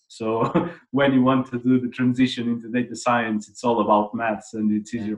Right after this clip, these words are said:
Speaker 1: for you. I think that also people that come from finance and economics also fi-, uh, find it easier as well, because they have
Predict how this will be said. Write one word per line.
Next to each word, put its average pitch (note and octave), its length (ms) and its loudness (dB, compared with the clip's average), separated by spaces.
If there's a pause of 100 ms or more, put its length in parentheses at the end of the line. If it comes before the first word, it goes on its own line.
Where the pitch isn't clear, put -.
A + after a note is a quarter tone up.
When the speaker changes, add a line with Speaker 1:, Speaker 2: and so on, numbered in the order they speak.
Speaker 1:
for G2+ 140 -10
you. G2 200 -10 (600)
I A#2 100 0
think C#3 400 -2
that B2 180 -4
also A2+ 720 -2
people B2+ 200 0
that A#2+ 200 -2
come A#2 160 -4
from G#2+ 320 -6
finance A2+ 460 -2
and G#2+ 140 -2
economics A2 600 -4 (120)
also A2+ 400 -8
fi-, A#2+ 180 -4 (260)
uh, B2+ 60 -10 (180)
find A#2 220 2
it A#2 160 -4
easier D#3 460 -2 (120)
as C#3+ 160 -6
well, E3 300 -2 (300)
because A#2+ 260 -2
they A#2+ 100 0
have A#2+ 240 0